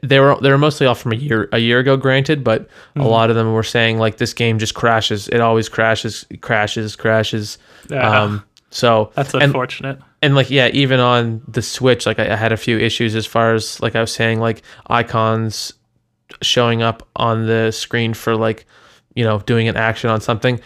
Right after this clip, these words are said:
Speaker 1: Not that when the icon wasn't there, it was disabling me from doing it, but, like, I, I feel like if that's a bug in the game, like, if you approach something new in the game that you don't really know that you can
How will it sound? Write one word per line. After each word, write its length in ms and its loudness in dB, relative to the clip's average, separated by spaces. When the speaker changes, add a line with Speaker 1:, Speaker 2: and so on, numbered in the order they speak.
Speaker 1:
Not 200 4
that 120 4
when 100 2
the 100 2
icon 340 2
wasn't 200 0
there, 220 4
it 60 2
was 240 -2
disabling 460 0
me 100 0
from 200 -6
doing 300 2
it, 240 0
but, 140 0
like, 260 -2
I, 220 2
I 120 2
feel 280 2
like 280 2
if 200 -2
that's 420 0
a 60 4
bug 320 2
in 100 0
the 80 0
game, 380 0
like, 160 0
if 180 -4
you 260 0
approach 400 0
something 520 -2
new 440 4
in 80 2
the 80 2
game 280 2
that 120 -2
you 80 0
don't 240 0
really 180 0
know 640 0
that 140 0
you 100 -4
can 320 -4